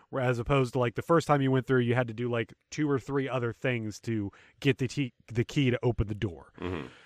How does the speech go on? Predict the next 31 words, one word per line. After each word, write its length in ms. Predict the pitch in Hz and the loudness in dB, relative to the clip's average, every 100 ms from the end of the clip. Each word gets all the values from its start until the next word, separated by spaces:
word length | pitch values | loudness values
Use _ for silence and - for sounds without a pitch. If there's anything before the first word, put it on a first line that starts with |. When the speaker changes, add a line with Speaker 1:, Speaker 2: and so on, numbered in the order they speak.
| _ - - _ | _ -20 -20 _
Speaker 1:
As 240 | 170 180 160 | 6 6 6
we 100 | 170 | 4
get 180 | 170 | 6
bombs, 640 | 120 202 190 185 180 - - | 8 10 10 8 2 -4 -8
you 200 | 98 139 92 | -2 0 2
Speaker 2:
Mm-hmm. 40 | |
Speaker 1:
can 520 | 139 120 113 110 110 107 _ _ _ _ | 2 0 -2 -8 -10 -14 _ _ _ _
blow 220 | 143 139 | 6 8
up 100 | 127 | 6
things, 440 | - 120 117 107 - - | 2 0 -2 -6 -8 2
all 200 | 143 123 | 4 4
that 200 | 117 104 | 0 -4
Speaker 2:
So 200 | - 82 | 0 2
I, 240 | 78 90 | 2 2
I 20 | 101 | 2
made 220 | 101 90 | 0 -2
sure 260 | - 101 85 | -2 -4 -4
to, 760 | - 98 87 82 80 78 - - | -4 -4 -2 -4 -6 -8 -12 -10
to 180 | 95 | -8
make 240 | 82 85 78 | -4 -6 -4
notes 340 | 80 78 - | -4 -4 -8
to 60 | 65 | -10
be 60 | |
like, 180 | 73 69 | -8 -6
"Hey, 180 | 73 67 | -6 -6
here's 180 | 67 65 | -8 -10
a 40 | |
bombable 440 | 69 101 104 92 95 | -2 0 0 -2 -6
spot. 540 | - 95 87 85 82 78 | 0 2 4 2 0 -6
Here's 540 | 80 73 69 - - _ _ _ _ _ 113 | -6 -6 -6 -12 -16 _ _ _ _ _ 0
any, 500 | 120 120 113 110 | 2 4 2 -2